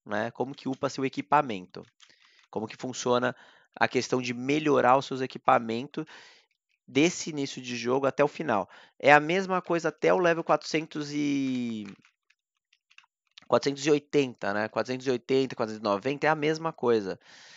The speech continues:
Você vai fazer isso até o final do jogo, ó. Vou mostrar pra vocês. Só vou precisar pegar uma moedinha aqui. Ó lá.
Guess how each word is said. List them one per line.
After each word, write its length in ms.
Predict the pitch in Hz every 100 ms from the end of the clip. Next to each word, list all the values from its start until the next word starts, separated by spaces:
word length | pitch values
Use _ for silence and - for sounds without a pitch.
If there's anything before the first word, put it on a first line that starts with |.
| -
Você 180 | - 113
vai 180 | 120 147
fazer 380 | 139 113 113 104
isso 460 | 120 151 - -
até 300 | - - 139
o 60 | 139
final 260 | - 151 165
do 80 |
jogo, 400 | 165 139 120 104
ó. 140 | 85 - _ - _
Vou 160 | - 110
mostrar 240 | 117 123
pra 140 | 123 120
vocês. 600 | 127 - - - - _ _ _ _ _ _ _ _ _ _ _ - - _ _ _ _ _ _ -
Só 160 | - 107
vou 100 | 117
precisar 240 | 135 131
pegar 220 | 127 123 120
uma 160 | 123
moedinha 640 | 123 120 110 104 110 101
aqui. 360 | 95 - 170 113 - _ _ _ _ _ _ _ _ _ _ _ _ _ _ _ _ _ _ _ _ _
Ó 120 | 90 90
lá. 180 | 73